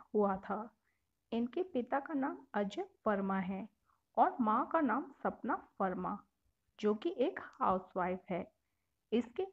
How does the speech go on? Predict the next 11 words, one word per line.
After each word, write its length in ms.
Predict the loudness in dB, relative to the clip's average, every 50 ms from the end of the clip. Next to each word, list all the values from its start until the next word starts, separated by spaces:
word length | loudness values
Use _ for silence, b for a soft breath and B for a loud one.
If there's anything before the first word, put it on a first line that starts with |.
| -2
अलावा 440 | 0 0 0 2 2 2 2 2 0 -2 0 -2
इनका 280 | -2 -2 0 0 0
एक 220 | 0 0 0 0 2
प्यारा 300 | 2 2 4 2 0 -2
सा 200 | -2 -2 -2 -2 -2 -4 _ _ 0
pet 220 | 0 2 2 2 0
dog 280 | 0 0 0 0 0
भी 140 | -2 -2 -4
है, 260 | -2 -2 -4 -4 -4 -8 _ _ _ _ _ _ _ _ _ -8
जिसे 300 | -6 -6 -6 -4 -2 -2
ये 220 | 0 0 0 0